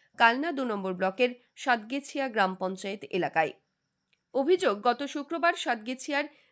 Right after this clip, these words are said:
জিএসএফপি বিদ্যালয়ের প্রধান শিক্ষক পুলক মণ্ডল এবং এক শিক্ষিকাকে আপত্তিকর অবস্থায় দেখে ফেলেন অভিভাবকরা। এরপর বিদ্যালয়ে অপ্রীতিকর পরিস্থিতির সৃষ্টি হয়,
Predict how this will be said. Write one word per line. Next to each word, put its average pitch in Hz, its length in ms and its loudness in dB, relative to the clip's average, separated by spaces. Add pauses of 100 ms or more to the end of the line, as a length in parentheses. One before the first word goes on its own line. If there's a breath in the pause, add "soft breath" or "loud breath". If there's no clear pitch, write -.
(140)
জিএসএফপি 254 880 -2
বিদ্যালয়ের 214 540 0 (100)
প্রধান 240 360 -4
শিক্ষক 302 460 -8
পুলক 208 320 -4
মণ্ডল 196 320 -2 (280 soft breath)
এবং 254 340 0
এক 247 200 2
শিক্ষিকাকে 285 800 -4
আপত্তিকর 285 680 0
অবস্থায় 220 460 0
দেখে 202 240 -10
ফেলেন 226 320 -6 (100)
অভিভাবকরা। 208 720 -2 (520)
এরপর 220 340 2 (340 soft breath)
বিদ্যালয়ে 311 460 0
অপ্রীতিকর 294 640 0
পরিস্থিতির 247 540 -8
সৃষ্টি 226 360 -10
হয়, 170 220 -2